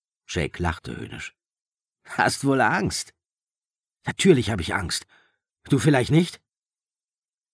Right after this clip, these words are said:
Er wandte sich an die Zwillinge, wenngleich er wusste, dass es keine Hoffnung gab.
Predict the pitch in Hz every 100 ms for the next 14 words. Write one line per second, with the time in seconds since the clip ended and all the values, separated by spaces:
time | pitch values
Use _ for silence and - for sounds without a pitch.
0 | _ _ _ _ _ _ _ _ - 95
1 | 92 90 87 82 82 78 78 - - 107
2 | 73 58 - _ _ _ - 76 71 67
3 | - 69 80 80 - - - 58 - 65
4 | 62 71 - - 123 -